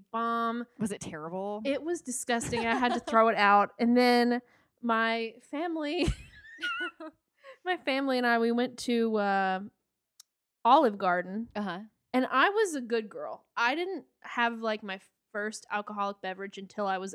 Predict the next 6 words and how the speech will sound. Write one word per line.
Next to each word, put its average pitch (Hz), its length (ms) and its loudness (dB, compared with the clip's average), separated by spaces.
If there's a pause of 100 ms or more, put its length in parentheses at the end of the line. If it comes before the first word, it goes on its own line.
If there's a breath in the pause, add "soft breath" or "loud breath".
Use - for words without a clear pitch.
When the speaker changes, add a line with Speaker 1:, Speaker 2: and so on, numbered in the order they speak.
Speaker 1:
like, 170 320 -10 (640)
twenty. 202 400 -8 (460)
Speaker 2:
Okay, 190 220 -4
see, 202 220 -6
me, 190 340 -4
like, 175 280 -6